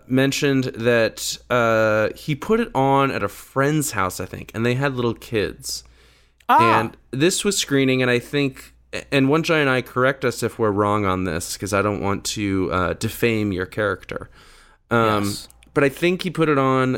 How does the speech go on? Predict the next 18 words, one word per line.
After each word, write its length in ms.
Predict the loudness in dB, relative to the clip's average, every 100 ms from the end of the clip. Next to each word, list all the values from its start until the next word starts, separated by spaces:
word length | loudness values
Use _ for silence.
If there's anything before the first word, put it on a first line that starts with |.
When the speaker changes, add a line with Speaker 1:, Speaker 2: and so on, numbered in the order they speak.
| -2
Speaker 1:
at 160 | 0
a 60 | 0
party, 640 | -2 0 2 2 0 -2 -8 -20 _ _ _ _ -6
and, 320 | -2 0 2
or, 340 | 2 2 0 0
or, 40 |
like, 180 | 2 2
a 120 | -2
small 380 | -2 -2 2 2
get-together, 600 | 2 0 0 0 2 2
and 140 | -2 -2
kids 300 | -2 -2 0
were 120 | 0
there, 420 | 2 2 0 -2 -10 _ _ -4
and, 580 | -2 0 0 0 -4 -8 -10
uh, 500 | -4 0 0 0 -2 -6
his 260 | -2 -2 -2
friends 720 | 0 0 0 -2 -4 -8